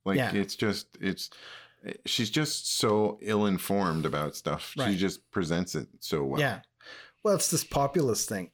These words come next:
Speaker 1: Yeah.
Speaker 2: You know, again, just linking it back to what we were just talking about, it's the, it's the non-sexy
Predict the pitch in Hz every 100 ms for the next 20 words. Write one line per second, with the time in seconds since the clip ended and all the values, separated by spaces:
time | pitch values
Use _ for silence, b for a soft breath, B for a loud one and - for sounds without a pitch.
0 | - - 95 - 170 160 131 151 143 156
1 | 120 104 117 139 135 151 117 107 - 113
2 | 135 113 - 113 143 147 98 95 - B
3 | B B B B _ _ 151 135 - 131
4 | 123 117 107 - 135 - - 120 107 101
5 | 90 _ _ _ _ _ 135 131 135 151
6 | 170 - 147 131 - 135 120 117 113 110